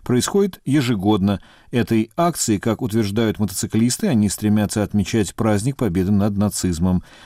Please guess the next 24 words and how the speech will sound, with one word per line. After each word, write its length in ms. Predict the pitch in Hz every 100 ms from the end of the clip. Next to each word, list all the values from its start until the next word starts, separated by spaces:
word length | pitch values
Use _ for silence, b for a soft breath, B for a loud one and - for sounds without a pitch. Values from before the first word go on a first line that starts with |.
| B
В 80 | 113
этом 260 | 120 143 139
году 260 | 143 143
маршрут 380 | 143 113 - 127
мотопробега, 800 | 101 104 95 104 104 104 135 143
который 280 | 123 117 95
начался 440 | 85 95 - 107
двадцать 400 | 87 101 101 92
девятого 440 | 95 101 90 98 95
апреля 360 | 104 107 92
в 80 | 82
Москве, 580 | 101 95 - 98 117 147 B -
должен 320 | 165 175 175
по 100 | 127
планам 380 | 117 113 107 104
организаторов 720 | 101 107 107 107 165 165 156
проходить 400 | 117 95 107 160
по 100 | -
территории 460 | - 98 90 98 95
Белоруссии, 600 | 101 101 101 98 - 92
Польши, 420 | - 98 87 -
Словакии, 640 | - 95 90 95 87 - -
Австрии, 460 | - 98 - - 85
Чехии 520 | - 127 123 175 160